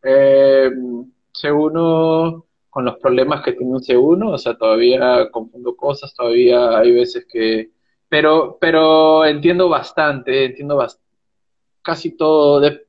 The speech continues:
dependiendo de la persona, dependiendo del tema, a veces hay, hay situaciones en las que me pierdo, pero es porque están hablando de un tema muy específico, ¿no? Eh,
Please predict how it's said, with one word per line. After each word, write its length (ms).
dependiendo 460
de 60
la 120
persona, 440
dependiendo 400
del 160
tema, 500
a 120
veces 420
hay, 400
hay 140
situaciones 600
en 100
las 140
que 80
me 140
pierdo, 640
pero 160
es 120
porque 300
están 280
hablando 480
de 80
un 100
tema 160
muy 180
específico, 960
¿no? 400
Eh, 400